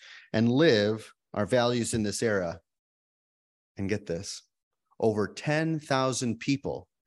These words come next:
and ten thousand was, like, our numerology today. That was very cool. Over ten thousand people have participated in the work led by a group of volunteers who together form the Article Two Study Commission.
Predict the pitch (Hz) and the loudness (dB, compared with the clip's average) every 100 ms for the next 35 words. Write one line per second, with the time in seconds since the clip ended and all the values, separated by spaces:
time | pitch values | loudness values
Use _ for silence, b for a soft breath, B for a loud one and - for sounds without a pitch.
0 | _ _ _ 110 - 170 165 151 175 120 | _ _ _ -16 -8 -8 -4 -4 -4 -4
1 | 87 101 104 98 104 107 123 127 120 160 | -6 -4 -4 -4 -4 -2 -2 -2 -2 -4
2 | 147 - 71 - - - 120 _ b b | -6 -6 -10 -8 -10 -10 -16 _ b b
3 | - 101 87 101 92 - 90 - - - | -6 -6 -2 -4 -4 -6 -8 -8 -16 -20
4 | B B B - 127 127 - 165 202 214 | B B B 2 4 4 4 2 4 4
5 | 196 180 170 - 180 151 120 123 - 131 | 2 2 -2 0 0 2 0 -2 -2 -4
6 | - 175 - 165 - 135 104 98 110 B | 0 -2 0 -2 0 0 0 -2 -4 B
7 | B B - 135 127 120 160 143 139 127 | B B 2 4 6 4 4 4 0 -2
8 | 131 156 147 170 170 113 110 127 135 - | 0 2 4 4 2 0 0 0 0 -4
9 | - B B B _ 110 95 117 151 156 | -20 B B B _ -2 2 2 2 0
10 | 139 120 120 131 117 117 117 113 135 135 | -2 -2 -2 -4 -4 -2 2 4 4 0
11 | - 110 107 107 - 110 120 135 147 - | 0 -2 0 -2 0 0 0 0 -4 -4
12 | - 107 107 107 - 170 170 165 117 90 | -4 -2 0 -4 0 2 2 0 -2 -2
13 | 98 80 | -4 -6